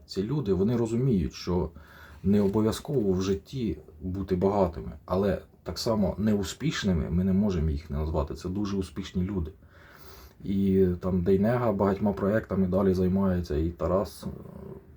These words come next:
зараз керує фондом. Тобто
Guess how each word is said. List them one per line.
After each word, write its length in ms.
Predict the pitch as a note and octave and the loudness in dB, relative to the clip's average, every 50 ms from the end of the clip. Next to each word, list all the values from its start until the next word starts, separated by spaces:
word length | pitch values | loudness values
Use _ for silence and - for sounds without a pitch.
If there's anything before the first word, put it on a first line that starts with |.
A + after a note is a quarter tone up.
| _ _ _ - - - - _ - - _ - - - - - - - - - | _ _ _ -20 -20 -20 -20 _ -20 -20 _ -20 -20 -20 -20 -20 -20 -20 -14 -8
зараз 320 | F#2 G2 G2 G2 G2 - | -2 0 2 2 0 0
керує 300 | - - G2+ G#2+ G#2 G2+ | -4 -6 -4 0 0 0
фондом. 460 | F#2+ - - D3+ D3+ C3 G2 F#2 D#2 - - - - - - - - - - - - - - _ _ - | 0 0 0 2 2 2 2 2 0 -2 -6 -10 -20 -20 -20 -20 -20 -20 -20 -20 -20 -20 -20 _ _ -10
Тобто 560 | F#2+ F2 - - F#2 F2+ F2 E2 D#2 - | -10 -10 -8 -4 -2 0 2 2 0 0